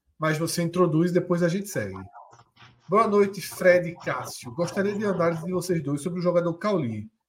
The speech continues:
É, Marcelo fala que o tema é Fortaleza, porque a gente tava na, na, naquela parte do programa, ainda não vi análise de vocês dois sobre esse achado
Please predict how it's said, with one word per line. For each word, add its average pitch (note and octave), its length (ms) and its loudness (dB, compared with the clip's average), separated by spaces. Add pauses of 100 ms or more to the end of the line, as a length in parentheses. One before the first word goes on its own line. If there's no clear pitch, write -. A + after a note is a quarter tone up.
(640)
É, C3 200 -4
Marcelo D#3+ 300 0
fala D3+ 180 0
que - 100 -6
o D3+ 40 -6
tema D3+ 240 -2
é - 20 -8
Fortaleza, D3+ 400 0
porque E3+ 140 -2
a - 20 4
gente C#3 140 -4
tava C#3+ 180 2
na, C#3 340 2
na, B2 360 -2 (100)
naquela C#3+ 300 -4
parte C3 340 -8
do C#3 100 -10
programa, C#3 640 -2
ainda E3+ 180 0
não F#3+ 200 0
vi D#3+ 100 -2
análise D#3+ 260 -2
de E3 60 -6
vocês E3 240 -2
dois C3+ 220 -4
sobre D#3 220 -2
esse D3+ 120 -6
achado D#3 680 0